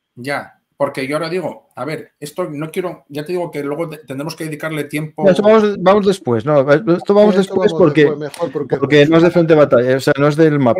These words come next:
Speaker 1: Vale, vale. Y, y siguiendo con el frente de batalla, espera, espera, que hay un capítulo por-, que tiene vida propia, que es el tema de las refinerías.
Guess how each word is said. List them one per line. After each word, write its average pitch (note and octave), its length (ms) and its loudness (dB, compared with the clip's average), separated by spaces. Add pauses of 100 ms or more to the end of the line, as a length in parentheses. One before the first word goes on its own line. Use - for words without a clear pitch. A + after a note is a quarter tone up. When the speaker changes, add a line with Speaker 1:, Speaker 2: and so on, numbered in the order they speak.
Speaker 1:
Vale, D3+ 220 -6
vale. - 20 -14 (280)
Y, D3 500 -4
y - 40 -6
siguiendo F#3 320 -4
con A3+ 60 -6
el A3 60 -4
frente G#3+ 160 -6
de G#3 80 -2
batalla, G3 220 -8
espera, - 260 -10
espera, D#3+ 360 -12
que A2+ 100 -18
hay G#2+ 140 -10
un C#3+ 120 -10
capítulo E3 580 -8
por-, C#3+ 240 -12
que C#3+ 100 -16
tiene D3 240 -10
vida C#3+ 260 -8
propia, E3 420 -14
que - 80 -18
es D3 80 -14
el D3+ 100 -10
tema D#3 200 -10
de D3+ 60 -8
las C#3+ 120 -6
refinerías. C3 760 -12